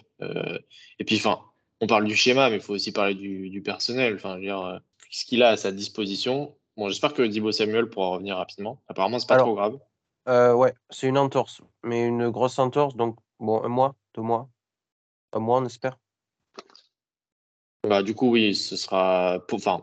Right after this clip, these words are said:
Speaker 1: du coup, en gros, euh, tu le reposes jusqu'au playoff, quoi.
Speaker 2: Ouais.
Speaker 1: Je pense qu'on est d'accord là-dessus.
Speaker 2: Globalement, c'est l'idée.
Speaker 1: Mais là, à l'heure actuelle, l'attaque des Niners, tu me dis si j'oublie quelqu'un, c'est Christian McCaffrey.
Speaker 2: Oui, qui est
Speaker 1: Euh,
Speaker 2: monstrueux.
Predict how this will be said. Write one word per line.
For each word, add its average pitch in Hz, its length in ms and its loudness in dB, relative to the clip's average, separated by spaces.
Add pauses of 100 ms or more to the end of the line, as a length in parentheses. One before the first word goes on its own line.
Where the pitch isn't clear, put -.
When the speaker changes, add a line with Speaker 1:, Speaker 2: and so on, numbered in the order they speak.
Speaker 1:
du 95 220 -8
coup, 120 180 2
en 101 100 2
gros, 107 360 8
euh, 98 60 2
tu 98 120 -10
le 95 100 -2
reposes 101 320 -2
jusqu'au 98 220 -8
playoff, 85 320 -6
quoi. - 140 -18 (480)
Speaker 2:
Ouais. 104 140 -8 (160)
Speaker 1:
Je - 140 -20
pense - 180 -12
qu'on - 120 -14
est - 60 -12
d'accord - 220 -8
là-dessus. 110 200 -4
Speaker 2:
Globalement, 110 320 0
c'est 110 160 -8
l'idée. 101 260 -6 (1080)
Speaker 1:
Mais 98 100 4
là, 123 160 10
à 117 60 10
l'heure 104 140 8
actuelle, 131 460 2
l'attaque 101 460 -4
des 98 140 -6
Niners, 104 520 -4 (540)
tu - 140 -14
me 95 40 -10
dis 104 120 -4
si - 140 -2
j'oublie 98 200 -4
quelqu'un, 110 460 -6 (480)
c'est - 120 -12
Christian 117 320 -4
McCaffrey. 110 720 -2 (640)
Speaker 2:
Oui, 117 200 -4 (100)
qui 101 160 -6
est - 20 0
Speaker 1:
Euh, - 20 2
Speaker 2:
monstrueux. 123 500 2